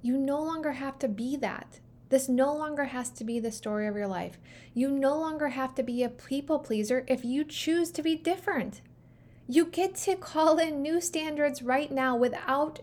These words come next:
doing anything else except deciding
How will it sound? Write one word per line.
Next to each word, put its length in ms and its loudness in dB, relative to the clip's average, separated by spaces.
doing 440 2
anything 440 0
else 380 -4
except 400 0
deciding 640 0